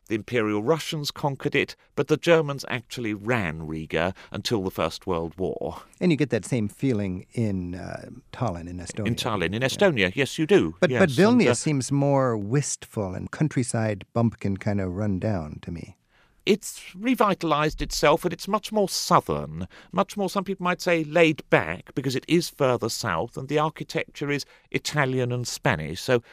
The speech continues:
Speaker 1: you don't get the business sense of urgency there that you do in Tallinn and Riga. That's very much the difference there, and it's sort of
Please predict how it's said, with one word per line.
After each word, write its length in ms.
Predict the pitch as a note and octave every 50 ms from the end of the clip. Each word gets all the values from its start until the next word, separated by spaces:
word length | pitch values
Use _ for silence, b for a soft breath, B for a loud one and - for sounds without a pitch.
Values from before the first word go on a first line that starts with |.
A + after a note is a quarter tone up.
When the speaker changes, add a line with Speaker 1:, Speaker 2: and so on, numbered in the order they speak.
| b b
Speaker 1:
you 160 | - - D3 - -
don't 340 | F#3+ F#3 F3+ D#3+ - _ -
get 220 | - E3 - - - _
the 100 | - C3+
business 520 | A#2 - E3+ D#3+ - - C#3 C#3+ C3+ -
sense 360 | - - - C3 A#2 A#2 -
of 100 | - C3 -
urgency 600 | - C#3+ C3 F#2+ - - - D#2 - - - E2
there 280 | D2+ - D2+ C#2+ D#2 E2
that 220 | F2 G#2 - -
you 100 | G#2+ A2+
do 280 | A2 - B2 A2 G2+ G2+
in 140 | G2+ F#2+ F#2+
Tallinn 460 | - - A2+ G2+ E2+ E2 E2+ E2+ E2+
and 160 | F2 F2 F2+
Riga. 340 | F#2 F#2 E2+ D2+ - E2 C2+ D#2+
That's 180 | G2 G2 - -
very 260 | - C#3+ C#3 C3+ B2+
much 300 | A2+ A2 - - - -
the 80 | -
difference 460 | - - F2 - - - E2 D#2+ - -
there, 100 | F#2 E2+
and 100 | F2 -
it's 60 | -
sort 120 | C#3+ C#3
of 60 | b